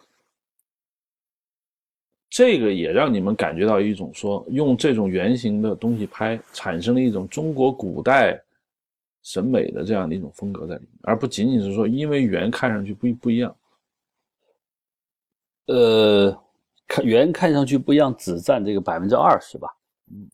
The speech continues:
Speaker 2: 就这个圆本身是中国特色，团扇画，我刚说了，就有一种扇子是圆的，
Speaker 1: 嗯。
Speaker 2: 是吧？
Speaker 1: 嗯。
Speaker 2: 还有一种屏风，它虽然是方，但它有你看到的东西，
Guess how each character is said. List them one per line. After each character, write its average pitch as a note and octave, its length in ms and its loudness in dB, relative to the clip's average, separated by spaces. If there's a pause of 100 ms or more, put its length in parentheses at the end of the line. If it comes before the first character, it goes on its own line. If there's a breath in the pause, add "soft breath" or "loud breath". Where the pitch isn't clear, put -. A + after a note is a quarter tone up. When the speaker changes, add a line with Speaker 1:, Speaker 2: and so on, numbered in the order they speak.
Speaker 2:
就 D#3 140 0
这 F#3+ 140 0
个 D#3+ 80 4
圆 G2 360 2
本 F2 200 -2
身 A#2 80 2
是 A#2 140 0
中 E3 220 0
国 C#3+ 120 2
特 C3 180 -2
色， G#2+ 180 -2
团 A#2+ 320 -2
扇 B2 220 2
画， A2+ 180 0
我 E2+ 120 -6
刚 G2 160 -10
说 A2+ 240 -4
了， F2 80 -2
就 F#2+ 60 -10
有 A2 200 0
一 C3+ 60 2
种 B2+ 120 0
扇 C#3 280 0
子 G2+ 80 -2
是 G2 160 -10
圆 G#2 280 -2
的， C#3 140 0 (180)
Speaker 1:
嗯。 G2 220 -10 (140)
Speaker 2:
是 A2 60 -4
吧？ G2+ 180 0 (260)
Speaker 1:
嗯。 F#2+ 100 -14
Speaker 2:
还 A#2+ 180 2
有 B2+ 160 4
一 - 20 2
种 G#2+ 120 0
屏 G#2 320 2
风， E3 280 0 (120)
它 - 120 -10
虽 - 160 2
然 F3+ 100 4
是 A#2+ 60 -2
方， C3 200 0
但 B2 140 -2
它 C#3+ 140 2
有 F#2+ 240 4
你 F#2+ 160 0
看 E3+ 240 -2
到 G2+ 100 2
的 F#2 100 -2
东 G#2 160 2
西， - 160 -6